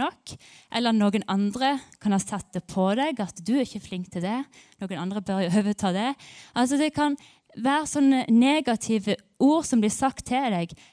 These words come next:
løgntanker, og hva tiltak har vi da til å stille imot, til å ta et motangrep? Og det står i andre Korinterbrev fire seksten at «derfor mister vi ikke motet,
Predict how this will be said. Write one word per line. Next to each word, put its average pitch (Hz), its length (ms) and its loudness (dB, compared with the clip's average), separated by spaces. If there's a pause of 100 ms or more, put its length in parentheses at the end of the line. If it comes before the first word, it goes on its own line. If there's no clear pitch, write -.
løgntanker, 226 960 0 (320)
og - 240 -4
hva 302 180 0 (220)
tiltak 269 560 -2
har 226 160 2
vi 208 80 0
da 254 160 2
til 202 240 0
å 202 60 -2
stille 240 640 -2
imot, 240 400 2
til 208 80 0
å 202 80 -2
ta 262 320 -2
et - 160 -10
motangrep? 202 800 -6 (1500)
Og 294 80 6
det 320 80 2
står 320 320 2
i 302 160 2
andre 254 480 4
Korinterbrev 233 560 0
fire 226 400 -2
seksten 202 560 -2
at 185 240 -6
«derfor 262 400 0
mister 240 400 -2
vi 247 160 -4
ikke 302 400 -4
motet, 220 540 -2